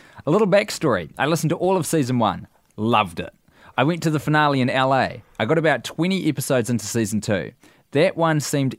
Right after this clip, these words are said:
extra difficult for you guys, and I'm going to be honest, that made it difficult for me. Although I still laugh to myself about how Guy thought that the feeling you feel when you hit a bump, that <laughs> feeling when your stomach turns,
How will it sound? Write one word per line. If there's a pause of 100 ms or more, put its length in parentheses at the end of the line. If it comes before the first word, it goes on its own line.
extra
difficult
for
you
guys,
and
I'm
going
to
be
honest,
that
made
it
difficult
for
me. (200)
Although
I
still
laugh
to
myself
about
how
Guy
thought
that
the
feeling
you
feel
when
you
hit
a
bump, (220)
that
<laughs>
feeling
when
your
stomach
turns,